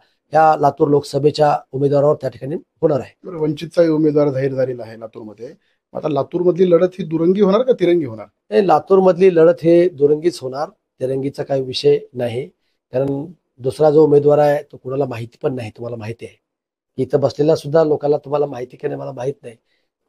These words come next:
Speaker 1: ठीक आहे, काही हरकत नाही, पण आम्ही जरी मोदी साहेबांनी एवढा मोठं काम केलं असेल, मोदी स-, हे मत प्रत्येक माणूस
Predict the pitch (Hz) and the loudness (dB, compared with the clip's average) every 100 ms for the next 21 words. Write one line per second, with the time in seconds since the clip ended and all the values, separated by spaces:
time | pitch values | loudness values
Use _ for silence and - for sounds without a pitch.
0 | - 175 185 196 220 - - 143 139 165 | 0 2 4 2 -2 -6 0 0 2 0
1 | 165 165 202 - - 170 185 196 247 _ | 2 2 2 -4 -2 0 0 -4 -10 _
2 | _ _ _ _ 131 143 160 170 170 - | _ _ _ _ -2 4 6 6 4 2
3 | _ _ _ _ _ _ _ - 151 180 | _ _ _ _ _ _ _ 0 4 6
4 | 180 156 143 170 156 156 160 160 147 165 | 6 4 4 4 4 4 4 4 6 4
5 | 156 160 160 151 151 156 151 151 - 151 | 2 0 2 0 0 0 2 0 2 0
6 | 123 135 147 - 151 170 - 151 165 - | 0 -8 -10 -6 -2 -2 -2 0 0 -2
7 | 151 - 226 233 _ _ _ _ _ _ | -4 0 0 -2 _ _ _ _ _ _
8 | 147 151 185 208 - | -4 0 4 4 2